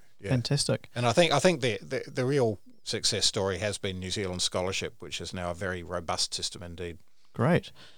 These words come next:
Speaker 2: Now, fast forwarding on to, uh, your time at Victoria University of Wellington, what were you focusing on there?
Speaker 1: Well, my work at N Z Q A was where, where I got into the science of psychometrics. So that is how we measure things like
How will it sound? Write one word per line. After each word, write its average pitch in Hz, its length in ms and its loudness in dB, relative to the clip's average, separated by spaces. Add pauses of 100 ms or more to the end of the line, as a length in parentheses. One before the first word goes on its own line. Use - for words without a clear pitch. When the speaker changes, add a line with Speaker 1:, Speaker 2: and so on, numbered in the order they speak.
(180)
Speaker 2:
Now, 170 380 10
fast 170 300 10
forwarding 131 340 10
on 127 180 8
to, 117 420 10
uh, 110 460 8 (280)
your 117 160 4
time 110 320 10
at 92 80 6
Victoria 107 440 4
University 107 520 6
of 104 100 6
Wellington, 113 480 6
what 127 120 4
were - 80 4
you 160 320 4
focusing - 440 4
on 127 140 8
there? 113 360 4 (600)
Speaker 1:
Well, 147 380 8 (380)
my 156 120 8
work 208 280 10
at 170 80 6
N 147 160 6
Z 131 120 2
Q 131 320 2
A 135 140 6
was 107 240 0
where, 131 220 2 (100)
where 123 220 2
I 120 40 4
got 120 220 4
into 113 320 -2 (200)
the 117 80 -4
science 113 420 4
of 101 60 -2
psychometrics. - 880 0
So 104 240 -2 (260)
that 110 140 0
is 101 120 0
how 110 160 2
we 101 160 -2
measure 104 440 2 (380)
things 101 320 -2
like 95 340 0